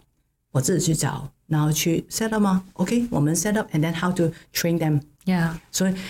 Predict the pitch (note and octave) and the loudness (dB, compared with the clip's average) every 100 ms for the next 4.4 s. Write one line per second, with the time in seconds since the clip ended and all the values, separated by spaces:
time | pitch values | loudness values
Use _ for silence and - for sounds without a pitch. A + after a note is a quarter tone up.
0 | - G3+ G#3 G3 F#3 E3 D#3 C#3 C#3 D3 | -8 -2 2 2 2 0 2 2 2 2
1 | C#3+ - _ G#3 G3 F#3 G3+ B3 A3+ E3 | 0 -2 _ 2 4 4 4 2 2 2
2 | F#3+ A3 G#3 E3+ E3+ E3+ D#3 - D#3 E3+ | 2 0 0 2 2 2 2 0 0 2
3 | F#3 F#3+ F#3 E3+ D3 D3+ E3+ E3 F3 E3+ | 2 2 2 2 2 2 0 0 2 2
4 | D3 D3 D3+ | 2 2 0